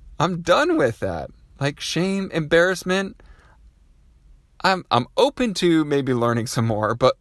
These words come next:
like, from right here, right now, like, I wanna set you aside. I've got other things. I've got new things that I want to explore in my life.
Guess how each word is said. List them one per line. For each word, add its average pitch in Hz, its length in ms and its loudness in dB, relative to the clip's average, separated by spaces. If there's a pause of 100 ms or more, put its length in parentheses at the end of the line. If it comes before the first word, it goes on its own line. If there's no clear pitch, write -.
(160)
like, 147 260 2
from 185 280 -4
right 226 260 -2
here, 208 380 -2
right 190 260 -2
now, 214 400 -2 (420)
like, 175 320 -2 (240)
I 185 100 0
wanna 226 220 -2
set - 280 0
you 220 80 -2
aside. 196 540 2 (220)
I've - 160 -2
got 202 260 2
other 185 280 4
things. 175 560 -2
I've 147 160 0
got 170 240 2
new - 840 -6
things 160 380 0
that 127 120 2
I 123 60 2
want 120 240 0
to 117 80 -2
explore 104 400 -2
in 98 60 -4
my 82 120 -2
life. 87 460 -6